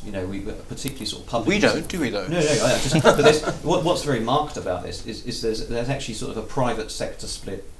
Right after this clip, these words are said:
Speaker 1: and a public sector split, you know, that, that I, I, I, I've got sort of two types of friends, you know, is that some of them are entrepreneurs and, and business people that, that are kind of barely touched on, on, on this issue until this year, and very much see their society now un-, under attack and threat.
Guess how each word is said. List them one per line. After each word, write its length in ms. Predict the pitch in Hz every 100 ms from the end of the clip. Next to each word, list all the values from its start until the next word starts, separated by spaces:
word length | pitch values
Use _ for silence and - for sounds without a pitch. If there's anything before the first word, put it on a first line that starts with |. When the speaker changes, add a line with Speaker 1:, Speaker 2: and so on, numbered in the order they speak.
| - - -
Speaker 1:
and 80 | 107
a 60 |
public 360 | 98 156 151 -
sector 360 | - - -
split, 320 | - - 110 -
you 100 | 104
know, 200 | 101 87
that, 180 | 107 104
that 180 | 110
I, 140 | 95 110
I, 420 | 117 117 110 113
I, 200 | 113 107
I've 80 | 110
got 140 | 110
sort 180 | - -
of 80 | 87
two 140 | 127
types 340 | 123 110 95 -
of 80 | 90
friends, 440 | 110 127 - -
you 40 |
know, 140 | 90 87
is 100 | 87
that 160 | 87
some 140 | - 107
of 80 | 98
them 100 | 98
are 40 |
entrepreneurs 720 | 98 90 - 92 95 92 - - - - -
and, 140 | 98 92
and 140 | 107 95
business 260 | 104 113
people 200 | 98 95
that, 160 | 107 - - - -
that 120 | 113
are 40 | 135
kind 140 | 160
of 100 | 131
barely 340 | 147 135 120
touched 680 | 110 - 139 - - - -
on, 200 | 107 107 -
on, 140 | 113 -
on 140 | 113
this 180 | 107 -
issue 280 | 127 - - -
until 380 | - - 147 127
this 260 | 104 -
year, 320 | 120 120 - - - - - - -
and 120 | 110
very 220 | 120 117
much 240 | 104 101 -
see 140 | 107
their 120 | 95
society 480 | 90 90 104 92 92
now 240 | 92 90
un-, 160 | 90 90
under 220 | 101 90 90
attack 300 | 87 92 87
and 120 | 87
threat. 260 | - 98